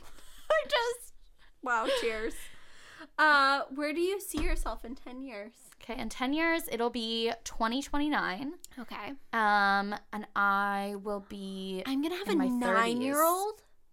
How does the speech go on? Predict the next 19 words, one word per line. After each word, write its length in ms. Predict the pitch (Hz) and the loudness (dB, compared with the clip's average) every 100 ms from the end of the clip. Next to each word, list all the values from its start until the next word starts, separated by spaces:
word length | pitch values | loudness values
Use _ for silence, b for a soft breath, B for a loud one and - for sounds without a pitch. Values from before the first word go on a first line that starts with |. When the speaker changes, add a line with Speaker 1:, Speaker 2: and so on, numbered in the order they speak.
| _ _ - | _ _ -14
Speaker 2:
Yeah. 520 | 196 190 196 196 196 - _ _ - | -8 -4 0 0 -4 -10 _ _ -16
Speaker 1:
Whoa. 760 | 285 214 240 262 247 226 214 | -10 -2 8 10 10 8 6
Speaker 2:
You'll 100 | 208 214 | 4 4
have 140 | 220 | 4
a 40 | |
nine-year-old. 680 | 247 226 214 202 202 196 226 - - - - _ _ _ - - - 349 330 _ _ _ _ | 4 4 4 2 2 2 -2 -12 -20 -20 -20 _ _ _ -20 -20 -20 -20 -20 _ _ _ _
I'll 300 | 214 214 220 | 8 10 10
be 520 | 220 247 247 247 254 - | 6 0 0 0 0 0
in 140 | 226 | -2
my 100 | 226 | -2
thirties. 800 | 240 185 180 196 262 339 370 - B B B B - | -2 -2 -2 -2 -4 -4 -6 -12 B B B B 6
I 420 | 247 254 269 294 | 12 12 10 6
hope 420 | 254 247 247 - - | 0 0 -2 -4 -10
to 800 | - - 254 233 220 220 226 233 | -8 -4 -4 -4 -4 -4 -6 -6
have 840 | - - 202 196 196 196 196 196 196 - - - _ - - _ - | -4 0 4 6 6 6 4 0 -4 -16 -20 -20 _ -20 -20 _ -4
two 140 | 339 | -2
or 60 | 349 | 0
three 180 | 320 | -2
children. 340 | 262 202 240 | -4 -4 -4